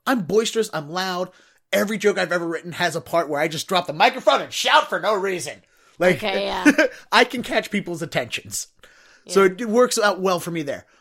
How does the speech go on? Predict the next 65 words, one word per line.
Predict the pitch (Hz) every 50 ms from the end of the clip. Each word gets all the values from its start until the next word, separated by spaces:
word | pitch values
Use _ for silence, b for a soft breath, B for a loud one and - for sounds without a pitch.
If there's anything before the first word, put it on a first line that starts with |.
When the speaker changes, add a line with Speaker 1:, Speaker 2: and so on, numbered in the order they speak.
| b b b
Speaker 1:
But | 180 170 147 139
I've | 170 180 165
had, | 190 196 185 170 -
I've | - 151 147 151
watched | 175 180 - 160
other | 170 180 202
guys | - 156 151 123 127
go | 139 135
in | 131
there | 131 127
try | - - - 147 156 175
to | 185
do | 165 160 151 127
similar | - - 151 135 135 131 127
things, | - - 120 117 117 117 113 113 107 -
try | - - 143 143 151
to | 165 156
get | - - 160 147 - -
people's | - - 143 120 113 120
attentions, | 113 - 160 160 151 - 135 123 123 -
and | - 143 147
they | 139
just, | 135 131 123 113 - - _ _
they | 139 139
can't | - 151 135 120 -
do | 180 202 202
it | 151 131
because | 147 147 135 113
that's | 127 120 - -
just | - 127 - -
not | 127 110 104
who | 107 104
they | 110 110 127
are. | 143 143 123 - - b b b
Speaker 2:
Mm-hmm. | 202 202 208
Speaker 1:
And | 196 127 123
one | 151 - 214
of | 226
them | 196 170
was | 156 143 139 139 139 - - b b b b
on | - 139
the | 135
example | 131 120 - 151 147 127 135
of | 131 101 117
walking | 143 147 143 - 151
on | 135 131
stage, | - 147 135 131 113
just | 131 117 117
yelling, | 135 123 120 113
"Dicks, | - 143 127 -
dicks, | - - 113 - -
dicks." | - 147 127 - - _ b b b b
Guy | - 131 139 143
walked | 143 147 139 - 185
up | 185 175 -
there | 165 135 131 120 - b b b b b b
and | b 135 131
just | 143 - -
started | - 170 147 147 135 120 -
slam-, | - - - - 151 165 165 156 -
there's | 151 156 147 127
a, | 135 123 107 92 - _ _ -
a | 117
railing. | 113 110 123 131 135 135 131 135 131 127
And | 131 131